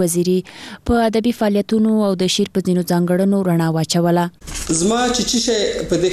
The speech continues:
Speaker 2: کتاب کې یا په شعري ټولګه کې خوښ شول، هغه اکثره زموږه په فولکلوري یا ولسي ادب کې زموږه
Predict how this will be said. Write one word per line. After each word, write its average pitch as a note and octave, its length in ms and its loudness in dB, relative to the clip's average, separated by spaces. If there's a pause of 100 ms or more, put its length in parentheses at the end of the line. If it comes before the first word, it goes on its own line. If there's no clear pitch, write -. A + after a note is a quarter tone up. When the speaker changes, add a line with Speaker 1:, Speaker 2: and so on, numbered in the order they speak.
Speaker 2:
کتاب G3+ 420 -2
کې F3 120 0 (220)
یا C#3+ 140 0
په D3 160 -2
شعري D#3 320 0
ټولګه F3 400 0
کې B2+ 140 -4
خوښ D#3 180 -2 (120)
شول، D#3 200 0 (580)
هغه F#3+ 300 0 (840)
اکثره A#3+ 420 0
زموږه G#3+ 340 0
په G#3 80 2 (120)
فولکلوري D#3+ 580 2 (160)
یا D#3 160 2
ولسي D3 380 0 (120)
ادب C#3+ 240 -2 (120)
کې B2+ 120 0 (840)
زموږه G#3+ 360 0